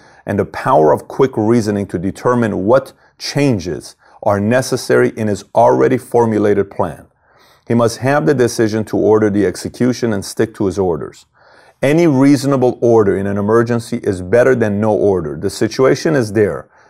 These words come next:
Meet it. It is better to do something and do the wrong thing than to hesitate, hunt around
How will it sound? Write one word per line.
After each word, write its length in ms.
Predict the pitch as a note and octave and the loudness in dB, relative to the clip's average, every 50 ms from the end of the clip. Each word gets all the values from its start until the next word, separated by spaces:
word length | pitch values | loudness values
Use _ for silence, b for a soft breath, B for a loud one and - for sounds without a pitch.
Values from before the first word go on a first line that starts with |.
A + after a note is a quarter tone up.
| b b | b b
Meet 320 | - F#3+ G3+ C#3 C#3 B2+ | 0 2 2 4 4 4
it. 260 | G2 C2 - - - b b b b b b _ | 2 0 -4 -8 -20 b b b b b b _
It 140 | - B2+ A#2 | 0 2 2
is 120 | A#2 G2+ | 2 2
better 240 | G2 G#2+ C3+ D3 D#3+ | 2 2 4 4 4
to 160 | D#3 - C3+ | 2 0 0
do 160 | A#2+ C3 D3+ D3+ | 2 2 2 2
something 540 | D3+ - A2 F#2+ F2 - - F#2+ G2+ G2 - - | 2 -2 -4 -4 -4 -6 -6 -6 -6 -8 -8 -6
and 180 | A2+ A2 G2+ G#2 | -4 -4 0 0
do 120 | B2 C3+ | 2 2
the 100 | B2 A2+ | 2 2
wrong 400 | G#2 G2+ A2+ A#2+ B2+ C3+ C3 A#2+ | 2 2 2 2 2 2 0 -4
thing 380 | - - - G2+ F#2+ G2 G2+ F#2+ | -4 -6 -4 -4 -4 -4 -2 -2
than 140 | G#2+ G2+ G2 | -2 -2 0
to 100 | - G#2 | -2 0
hesitate, 720 | F#2+ B2 C3 A#2+ G#2+ G#2 F#2 - - G#2+ F#2 F2 F2 - | 2 2 2 2 2 -2 -4 -2 -2 0 0 0 -2 -4
hunt 300 | - - C3+ C3+ C#3+ - | -4 -2 -2 -2 0 0
around 460 | C3 A#2 A2 A2 G2+ F#2+ F#2+ F#2 F2+ | 0 2 2 0 0 -2 -4 -6 -8